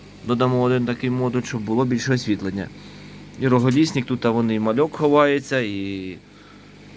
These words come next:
і їм гарно. Тобто, ну, от маємо такий чудовий акваріум, друзі. Так що, кому сподобалось, з вас підписочка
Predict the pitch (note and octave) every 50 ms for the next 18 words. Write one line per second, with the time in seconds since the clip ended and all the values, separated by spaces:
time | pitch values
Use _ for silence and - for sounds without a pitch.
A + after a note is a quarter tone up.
0 | - - - G#2+ A2+ G#2+ A#2 C#3+ D#3 D3+ D3 C3 B2+ C3+ C#3 C#3 C#3 C3 C3 B2+
1 | A#2+ B2 B2+ A#2+ G#2 - - B2 A#2+ A#2 A2+ - A#2 A#2+ C3 E3 G#3 A#3 A3+ G#3+
2 | - - - D3 D3+ F3 G3 F#3+ F#3 F#3 F3+ - E3 D3 - D3+ D#3+ F3 F3+ E3+
3 | - - C#3 C3+ D3+ D3+ E3 E3 E3 D#3+ - E3 F3 F3+ E3+ D#3+ C#3+ B2 B2+ A#2+
4 | A2+ G2+ G2 G#2 G2+ G#2 B2+ C3 C3+ - - - D3 D3 D3+ D3+ C#3+ C#3 D3 D3+
5 | F3 G3 F#3+ - - D#3 D3+ E3+ F3 F3 F3 F3 E3+ E3 E3+ - - - - -
6 | B2 A#2+ C3+ D#3+ F3 E3+ F3 - C3+ A#2+ A#2+ - C#3 C#3+ C3+ - C#3+ C3+ - -
7 | D3 C#3+